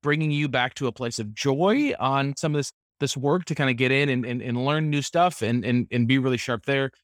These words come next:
to lead your team, you know, ultimately to pass it on to other people to, to execute. Um, I think that's really cool. So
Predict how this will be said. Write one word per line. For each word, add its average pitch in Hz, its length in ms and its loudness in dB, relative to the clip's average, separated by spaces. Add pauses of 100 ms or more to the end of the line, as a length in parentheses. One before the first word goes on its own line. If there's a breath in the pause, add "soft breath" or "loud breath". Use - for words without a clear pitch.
to 151 80 -4
lead 131 220 0
your 117 80 0
team, 139 340 -2 (300 soft breath)
you 160 80 2
know, 151 60 4
ultimately 151 360 2
to 110 80 0
pass 117 300 -2
it 120 80 0
on 117 100 2
to 120 80 2
other 139 180 2
people 117 260 -2
to, 104 240 -4
to - 140 -4
execute. 110 520 -2 (480)
Um, 92 280 -2
I 131 100 -2
think 185 100 4
that's 156 160 0
really 127 160 2
cool. 104 360 -2 (360 soft breath)
So 233 260 2